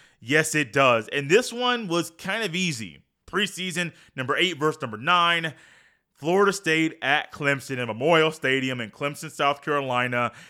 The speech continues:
That is where we're going to be. Now, this is where things get a little bit tricky. Arkansas plays at L S U. Ole Miss plays at Alabama. You have U S C playing at Arizona State. You have Cal playing at Washington.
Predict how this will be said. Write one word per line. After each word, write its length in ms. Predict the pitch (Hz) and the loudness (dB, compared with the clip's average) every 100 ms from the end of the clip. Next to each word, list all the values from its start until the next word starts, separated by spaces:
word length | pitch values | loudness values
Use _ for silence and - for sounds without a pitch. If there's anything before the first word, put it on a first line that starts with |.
| - _ 110 | -20 _ -4
That 400 | 143 143 147 156 | 0 2 2 0
is 160 | 147 120 | -4 -4
where 340 | 123 131 131 | 0 4 4
we're 160 | 120 127 | 2 -2
going 320 | 101 123 120 | -2 -4 -4
to 120 | - 123 | -6 -8
be. 100 | 117 | -6
Now, 100 | 117 | -4
this 180 | 180 | -6
is 100 | 269 | -4
where 80 | 277 | -6
things 260 | 262 226 190 | -4 -6 -6
get 140 | 196 | -4
a 20 | |
little 160 | 185 180 | -4 -4
bit 160 | 165 - | -6 -6
tricky. 460 | 175 160 131 90 _ _ _ | -2 -2 -4 -12 _ _ _
Arkansas 520 | 127 165 185 226 233 220 | 4 4 4 -2 0 2
plays 260 | 220 208 | 0 0
at 160 | 185 196 | 0 0
L 240 | 180 185 | 0 2
S 180 | 190 180 | 0 -2
U. 200 | 175 143 | -4 -4
Ole 220 | 139 170 196 | 0 0 0
Miss 200 | 196 196 | -2 -2
plays 280 | 208 190 | -4 -4
at 200 | 185 190 - | -2 -2 0
Alabama. 840 | 170 180 160 131 175 180 160 123 - - - | 2 2 -2 -4 0 0 0 -2 -4 -18 -8
You 160 | 139 | -2
have 200 | 165 151 | -2 -2
U 220 | 143 214 | -4 -2
S 120 | 208 - | -2 -2
C 200 | 196 165 | -6 -6
playing 280 | 185 165 | -6 -2
at 180 | 180 180 | -4 -2
Arizona 440 | 165 175 156 165 160 | -2 -2 -2 -4 -4
State. 340 | - 170 139 | -2 -4 -2
You 80 | 156 | -4
have 160 | 156 | -4
Cal 340 | - 160 185 214 | -4 0 2 0
playing 340 | - 226 196 | -2 -2 -2
at 140 | 180 147 | -6 0
Washington. 600 | 196 208 - - 131 | 4 4 0 -12 -12